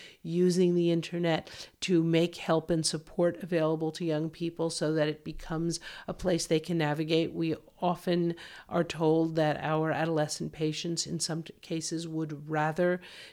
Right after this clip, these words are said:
communicate their feelings by text or answer questions on a screen rather than have an adult ask them. And I think we need to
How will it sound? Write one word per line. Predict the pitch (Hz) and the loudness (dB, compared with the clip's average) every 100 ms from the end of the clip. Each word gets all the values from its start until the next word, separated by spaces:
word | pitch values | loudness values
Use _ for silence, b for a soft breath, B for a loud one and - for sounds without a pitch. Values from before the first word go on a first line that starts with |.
| - | -2
communicate | 202 185 170 170 175 170 | 4 4 4 2 0 0
their | 180 170 | 0 -2
feelings | 190 175 175 180 - | 0 0 0 -2 -2
by | 151 | 0
text | 156 180 175 180 - - - | 0 -2 -4 -4 -12 -12 -4
or | 156 143 - | 0 0 -2
answer | 165 156 - | -4 -4 -6
questions | 180 160 - 175 165 | -4 -4 -4 -6 -2
on | 156 | -2
a | |
screen | 156 - 170 170 170 180 B B - | -2 -4 -2 0 0 -4 B B -4
rather | 160 156 156 175 165 | 2 4 6 4 4
than | 170 | 2
have | 165 165 | 0 0
an | 170 | 0
adult | 165 170 170 | 2 2 2
ask | 185 170 - | 2 0 0
them. | 185 190 | 0 0
And | 185 B B - - 156 - | 0 B B -10 -6 -4 -4
I | |
think | 185 247 - | -2 -2 2
we | 226 | 4
need | 208 208 196 | 6 4 2
to | - 190 190 190 | 0 2 2 2